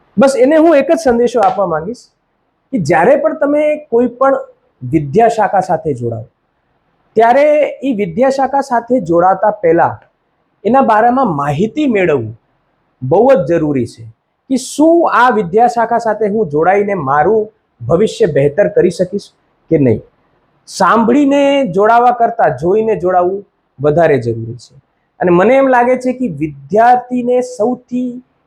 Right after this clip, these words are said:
પહેલો જે વસ્તુમાં ધ્યાન આપવું જોઈએ, ઈ છે કે એને બરાબર રીતનું વિદ્યા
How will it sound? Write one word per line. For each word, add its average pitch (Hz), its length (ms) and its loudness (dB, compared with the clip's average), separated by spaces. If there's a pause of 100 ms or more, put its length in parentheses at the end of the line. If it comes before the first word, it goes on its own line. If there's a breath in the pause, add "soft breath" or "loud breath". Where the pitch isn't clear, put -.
(140)
પહેલો 233 300 4
જે 208 160 0
વસ્તુમાં 190 500 -4
ધ્યાન 160 320 -2
આપવું 160 320 -4
જોઈએ, 127 360 -4 (400)
ઈ 214 120 0
છે 214 320 2 (360)
કે 226 60 -10
એને 208 500 0 (180)
બરાબર 180 480 2 (220)
રીતનું 170 480 -6 (260)
વિદ્યા 208 520 2